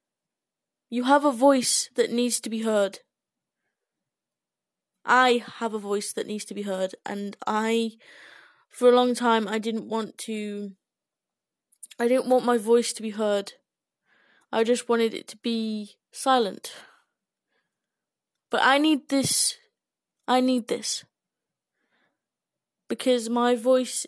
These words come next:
needs to be heard by a lot of people, by a lot of people who need it. And if I help at least one of you out there, hopefully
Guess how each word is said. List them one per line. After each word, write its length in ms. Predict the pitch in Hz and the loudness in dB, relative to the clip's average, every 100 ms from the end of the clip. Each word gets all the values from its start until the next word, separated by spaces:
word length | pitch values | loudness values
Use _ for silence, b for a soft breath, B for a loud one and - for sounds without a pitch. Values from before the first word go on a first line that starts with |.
| - | -10
needs 380 | 226 240 220 - | -6 -6 -6 -12
to 100 | 220 | -10
be 80 | |
heard 400 | 214 220 214 208 - | -8 -4 -2 -4 -6
by 140 | 208 | -6
a 100 | 196 | -4
lot 180 | 208 220 | -4 -2
of 160 | 233 | -4
people, 460 | - 240 226 240 254 _ _ _ _ _ _ _ _ _ - | -4 -6 -4 -4 -4 _ _ _ _ _ _ _ _ _ -8
by 260 | 220 220 | -2 0
a 120 | 214 226 | 0 0
lot 200 | 240 233 | 0 2
of 420 | 233 220 214 - b b b _ _ _ _ _ _ | 2 0 -8 -18 b b b _ _ _ _ _ _
people 400 | - 277 - 302 | -4 -2 0 -2
who 160 | 254 285 | 0 -4
need 380 | 262 254 262 220 | -4 -4 -4 -4
it. 260 | 175 - - _ _ _ _ _ _ _ _ _ _ _ _ _ - | -6 -8 -20 _ _ _ _ _ _ _ _ _ _ _ _ _ -6
And 120 | 226 | -4
if 140 | 233 - | -2 2
I 180 | 254 | 4
help 360 | 269 269 262 247 - | 4 6 4 4 0
at 80 | |
least 300 | 247 254 - | -4 -6 -6
one 280 | 233 226 240 | -2 0 2
of 140 | 247 226 | 0 0
you 120 | 247 | 2
out 200 | 240 - | 2 2
there, 320 | 240 254 262 _ _ _ _ _ _ _ _ _ _ _ - - - _ | 4 4 0 _ _ _ _ _ _ _ _ _ _ _ -20 -18 -18 _
hopefully 580 | 240 226 226 226 226 208 | -4 -4 -6 -10 -10 -12